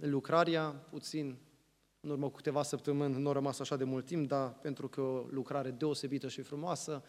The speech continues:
iată că căutăm să sfârșim cu lucrarea aceasta, și anume disciplina mijlocirii. Tineri, da, și aș vrea să încep cu următorul gând, și anume să spun că,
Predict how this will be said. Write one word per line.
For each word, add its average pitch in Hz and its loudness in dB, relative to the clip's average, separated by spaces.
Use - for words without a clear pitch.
iată 147 2
că 143 -4
căutăm 135 0
să 135 -4
sfârșim 143 -4
cu 135 -6
lucrarea 131 0
aceasta, 151 0
și 139 -2
anume 139 2
disciplina 147 0
mijlocirii. 135 -2
Tineri, 196 4
da, 196 10
și 190 4
aș 165 2
vrea 196 4
să 196 2
încep 185 2
cu - 0
următorul 165 4
gând, 208 2
și - -2
anume 185 2
să 165 -2
spun 202 -2
că, 175 2